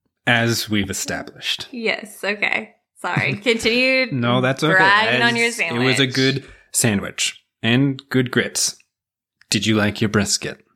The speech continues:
Speaker 2: Yes, as usual. I liked it very much. Second time I've had it there. Um, so pretty much the brisket platter, you get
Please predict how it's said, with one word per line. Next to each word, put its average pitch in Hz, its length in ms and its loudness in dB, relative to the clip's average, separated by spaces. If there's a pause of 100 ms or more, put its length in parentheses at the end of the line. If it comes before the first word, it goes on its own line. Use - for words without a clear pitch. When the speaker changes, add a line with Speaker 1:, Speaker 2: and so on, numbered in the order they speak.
(500)
Speaker 2:
Yes, 202 360 -8
as 214 220 -2
usual. 202 320 -4
I 196 340 0
liked 202 280 -4
it 196 140 -6
very 220 300 0
much. 208 640 0
Second 220 500 -4
time 226 200 2
I've 233 140 2
had 220 280 2
it 220 420 0 (100)
there. 202 760 -4 (640)
Um, 175 680 0 (100)
so 220 200 0
pretty 226 280 0
much 208 260 0
the 214 100 0
brisket 196 420 0
platter, 185 300 4
you 185 200 0
get 175 440 2